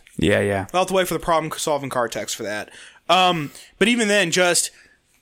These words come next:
Speaker 2: hey, your monster's twenty-five hundred or less attack, it gets compul-, <coughs> uh, it gets compulsed.
Speaker 1: Yeah.
Speaker 2: <clears throat> And I also get a twenty-five body on board.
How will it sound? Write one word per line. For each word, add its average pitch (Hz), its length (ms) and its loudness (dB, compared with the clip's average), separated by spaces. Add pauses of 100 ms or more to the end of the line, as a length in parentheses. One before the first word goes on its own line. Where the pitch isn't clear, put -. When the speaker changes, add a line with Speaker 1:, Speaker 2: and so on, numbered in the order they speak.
(640)
Speaker 2:
hey, 185 180 4
your 165 100 0
monster's 175 320 2
twenty-five 170 420 0
hundred 175 200 0
or 151 60 2
less 151 220 2
attack, 175 460 2 (220)
it 160 120 2
gets 170 160 0
compul-, 151 760 2
<coughs> - 0 -
uh, 160 180 4
it 170 80 4
gets 180 180 2
compulsed. 160 580 0 (800)
Speaker 1:
Yeah. 120 300 0 (520)
Speaker 2:
<clears throat> - 20 -
And 156 600 2
I 165 100 4
also 165 220 2
get 160 40 -2
a 151 100 -6
twenty-five 156 400 0
body 135 220 2
on 120 160 -2
board. 101 320 -8